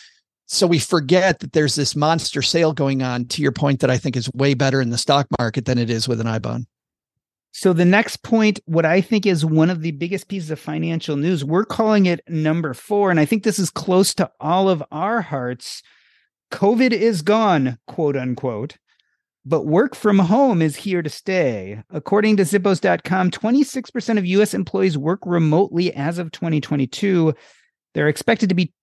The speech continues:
Speaker 2: thirty-six point two million American employees working remotely by twenty twenty-five.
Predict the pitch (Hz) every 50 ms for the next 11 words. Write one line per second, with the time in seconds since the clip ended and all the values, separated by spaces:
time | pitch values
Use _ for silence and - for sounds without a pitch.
0 | _ - 196 214 220 226 202 - - 220 - - - - 202 170 - - - 220
1 | 214 190 190 196 196 190 180 175 170 175 185 175 175 185 165 151 135 - - 175
2 | 170 170 175 175 175 165 131 139 127 139 151 175 - - 175 165 151 143 135 143
3 | 151 170 - 160 160 151 143 139 131 - - - 170 160 143 - - 156 135 123
4 | - - 170 165 160 160 160 156 156 143